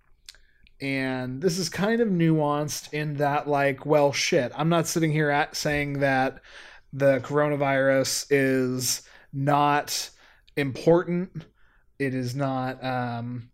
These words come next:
something that doesn't deserve our full attention. And I would rather people be more,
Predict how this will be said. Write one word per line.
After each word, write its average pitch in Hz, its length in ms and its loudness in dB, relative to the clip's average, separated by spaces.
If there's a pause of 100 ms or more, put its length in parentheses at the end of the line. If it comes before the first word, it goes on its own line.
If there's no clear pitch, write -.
something 147 340 -2
that 135 120 -2
doesn't 143 280 0
deserve 139 760 0
our 135 160 0
full 139 260 0
attention. 143 760 -2 (320)
And 175 100 2
I 233 80 4
would 247 160 0
rather 277 300 4
people 165 260 2
be 151 140 2
more, 160 800 4